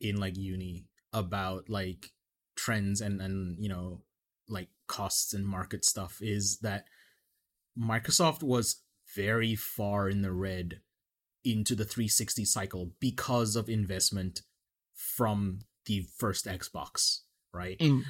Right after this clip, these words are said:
Speaker 1: Like, Microsoft was hemorrhaging money for a decade,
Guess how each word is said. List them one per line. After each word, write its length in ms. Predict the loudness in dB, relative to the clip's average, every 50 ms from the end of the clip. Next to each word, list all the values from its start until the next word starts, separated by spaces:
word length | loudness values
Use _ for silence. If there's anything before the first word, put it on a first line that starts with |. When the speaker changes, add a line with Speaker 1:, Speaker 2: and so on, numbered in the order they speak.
| 2
Speaker 1:
Like, 300 | 4 4 4 4 2 -4 -12 -14 _ _ _ _ _ _ _ _ _ _ _ _ _ _ _ _ _ 2
Microsoft 600 | 6 6 8 8 8 6 6 8 6 6 6 4 4
was 260 | 4 4 4 4 2 0 -4 2 6
hemorrhaging 520 | 6 8 8 8 6 6 6 6 4 6
money 280 | 6 4 4 4 2 2
for 200 | 2 2 0 0
a 40 |
decade, 640 | 0 -2 -4 -4 -4 -4 -6 -8 -10 -10 -12 -12